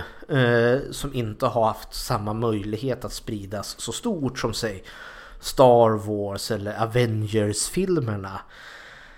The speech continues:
Eh, men kanske har florerat runt på några filmfestivaler och sådana saker, men som får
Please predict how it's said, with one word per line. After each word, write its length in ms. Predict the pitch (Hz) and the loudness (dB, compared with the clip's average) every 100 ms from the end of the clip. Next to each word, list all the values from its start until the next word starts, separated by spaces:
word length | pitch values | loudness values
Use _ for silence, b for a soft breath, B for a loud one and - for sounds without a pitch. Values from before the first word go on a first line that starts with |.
| B - | B 4
Eh, 600 | 135 123 120 113 123 131 - - - | 6 8 6 4 0 -2 -6 -10 -10
men 580 | 170 143 131 123 110 117 - - - | 0 4 6 6 4 -2 -8 -16 -6
kanske 300 | 139 120 117 | -2 0 0
har 80 | 104 | 0
florerat 460 | 117 110 107 101 | 0 0 0 2
runt 320 | 170 180 160 | 4 4 4
på 80 | - | 0
några 180 | 139 113 | 0 0
filmfestivaler 1600 | - 120 107 - 104 - 117 107 104 98 98 101 104 98 101 - B B B - | 0 -2 -2 -4 -6 -4 -4 -2 0 -2 -4 -4 -4 -4 -6 -10 B B B -8
och 120 | - | -4
sådana 220 | 113 104 | -2 -2
saker, 260 | - 98 120 | -4 -4 0
men 160 | 131 | 0
som 220 | 131 120 117 | 0 -2 -4
får 560 | - 131 117 117 120 | -4 -4 0 0 0